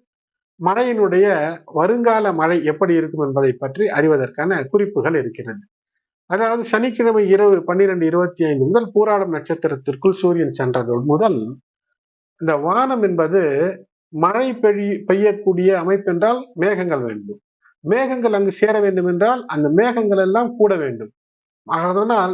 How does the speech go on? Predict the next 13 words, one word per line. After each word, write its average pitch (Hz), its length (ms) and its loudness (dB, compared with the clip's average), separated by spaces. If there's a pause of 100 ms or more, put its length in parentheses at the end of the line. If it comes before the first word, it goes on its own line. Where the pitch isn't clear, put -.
(120)
மேகம் 240 380 0
கருத்தரிக்க 196 600 2
வேண்டும் 156 280 0
என்றால் 190 360 2
அந்த 139 240 -4
கர்ப்போட்ட 214 420 2 (140)
காலம் 165 260 -2
என்பது 151 320 0 (380)
ஏற்படுகிறது. 131 640 -4 (1400)
மார்கழி 208 580 2 (140)
மாதம் 151 340 0
பதிமூன்று, 160 480 0 (120)
இருபத்தெட்டு 185 480 2